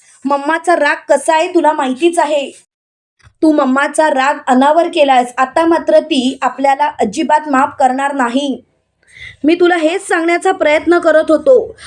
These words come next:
अति ताणू नकोस, पण नाही, तू मात्र माझं ऐकतच नाहीस ना. आणि या सर्व गोष्टी घडल्या बघितलंस, शेवटी काय झालं ते?" "आता काय करायचं बोल?" तेव्हा लगेच मोठ्यानी देविका बोलते, "हे सर्व ना त्या मीरा आणि सत्यामुळे झालंय.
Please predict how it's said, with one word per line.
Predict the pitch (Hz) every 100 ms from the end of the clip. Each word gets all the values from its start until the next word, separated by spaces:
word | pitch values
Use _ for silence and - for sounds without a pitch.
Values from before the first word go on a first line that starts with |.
| -
अति | 294 269 339
ताणू | - - 277 320
नकोस, | 277 262 302 262 -
पण | 330
नाही, | 339 330 320 302 302 _ _ -
तू | 311
मात्र | 302 302 311
माझं | 311 262 320
ऐकतच | 302 277 339 349 359 339
नाहीस | 320 302 302
ना. | 339 294 - _ _ - _ - - -
आणि | 277 311
या | 320
सर्व | 339 294 330
गोष्टी | 302 311 - 349
घडल्या | 302 277 262 277
बघितलंस, | 262 277 330 320 403 - - _ _ _ _ _ _ _ -
शेवटी | - 285 262 339
काय | 302 302 320
झालं | 320 302
ते?" | 302 311 370 381 _ _ _ _ _ _ _ _ _ _
"आता | - 254 339
काय | 330 311 359
करायचं | 359 311 302 320 320
बोल?" | 285 320 277 311
तेव्हा | 294 254 277
लगेच | 262 294 302 302
मोठ्यानी | 269 233 233 302 294 262 226 _ _ - - -
देविका | 254 247 302 311
बोलते, | 311 302 294 262
"हे | 254
सर्व | 294 294 285 311
ना | 311 262
त्या | 330 302
मीरा | 285 247 262
आणि | 285 320
सत्यामुळे | 302 - - 285 285 277 262
झालंय. | 247 240